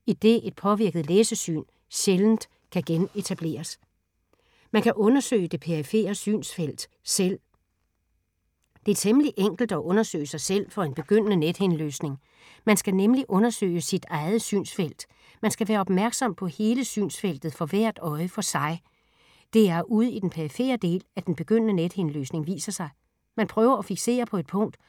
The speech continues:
og herefter forsøger man at vurdere, om der er et normalt perifert syn i alle dele. Et manglende synsfelt vil let vise sig ved denne test.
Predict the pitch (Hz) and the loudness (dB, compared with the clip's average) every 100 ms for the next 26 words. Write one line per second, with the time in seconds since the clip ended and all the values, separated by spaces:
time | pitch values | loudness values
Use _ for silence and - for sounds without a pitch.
0 | _ - 185 233 208 - 185 165 - 220 | _ -2 2 4 2 -2 -6 -6 0 2
1 | 214 185 - 156 151 139 214 226 180 - | 2 0 -2 -2 -2 0 2 2 -2 -12
2 | - 175 170 165 185 202 160 160 214 226 | -6 -4 -2 -2 -2 0 0 2 2 0
3 | - 180 139 220 208 - 196 202 202 143 | -2 -6 -2 0 0 -2 -2 0 0 -2
4 | 156 214 175 156 170 - _ _ _ _ | -4 -2 -2 -2 -4 -10 _ _ _ _
5 | _ - 185 - 175 226 247 185 - 233 | _ -2 -2 2 2 2 2 0 0 -2
6 | 185 - 185 131 - _ - 160 147 226 | -2 -2 -4 -6 -14 _ -6 -4 2 2
7 | - 175 185 202 - 147 151 139 151 185 | 2 -2 -2 -4 -4 -6 -6 -4 -2 -2
8 | 185 170 165 - | -2 -6 -6 -10